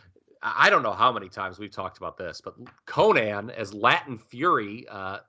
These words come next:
per Meltzer, gets over well again in a tryout, uh, as he will be,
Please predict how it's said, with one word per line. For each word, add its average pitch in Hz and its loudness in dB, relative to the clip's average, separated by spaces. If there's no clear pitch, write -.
per 151 0
Meltzer, 113 0
gets 147 0
over 156 0
well 127 0
again 135 0
in 127 -8
a 110 -8
tryout, 98 -4
uh, 113 0
as 113 -8
he 139 -6
will 135 -4
be, 120 -4